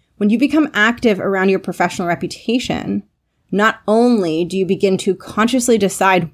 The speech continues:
what you want that reputation to be, what you want to be known for,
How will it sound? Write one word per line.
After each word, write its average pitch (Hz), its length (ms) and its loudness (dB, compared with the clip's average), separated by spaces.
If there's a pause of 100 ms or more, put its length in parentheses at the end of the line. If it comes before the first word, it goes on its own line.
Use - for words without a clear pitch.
what 185 400 0
you 185 320 -2
want 180 300 0
that 190 180 0
reputation 175 760 -2
to 151 180 -4
be, 185 580 -2 (300)
what 185 300 0
you 190 200 2
want 175 280 0
to 185 100 0
be 170 160 -2
known 170 500 0
for, 147 500 -2